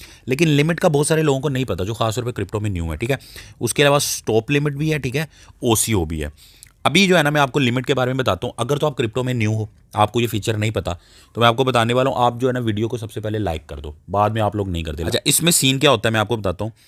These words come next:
मार्केट में तो ये है कि करंट प्राइस के ऊपर आप जो भी प्राइस चल रही है, उसके ऊपर सेल बाय हो गया, ठीक है।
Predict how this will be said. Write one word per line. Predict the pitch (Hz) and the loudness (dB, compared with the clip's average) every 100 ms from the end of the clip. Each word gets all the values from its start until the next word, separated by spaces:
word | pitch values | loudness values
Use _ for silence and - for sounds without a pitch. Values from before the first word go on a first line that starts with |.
| _ _ | _ _
मार्केट | 98 117 127 160 | 2 4 6 4
में | 156 | 0
तो | 160 | 2
ये | 143 | 2
है | 143 | 2
कि | 143 | 0
करंट | 151 - 143 143 | -2 0 0 2
प्राइस | 131 113 | 2 2
के | - | 0
ऊपर | 113 120 | 0 2
आप | 113 | 0
जो | 107 165 | 2 2
भी | 160 | 4
प्राइस | 135 113 | 2 2
चल | 104 | 0
रही | 95 | 0
है, | |
उसके | 110 - | -2 -2
ऊपर | 110 113 | -4 -2
सेल | 101 92 | -2 -2
बाय | 104 | -2
हो | 90 78 | -4 -6
गया, | 76 | -6
ठीक | 73 | -4
है। | 117 | -6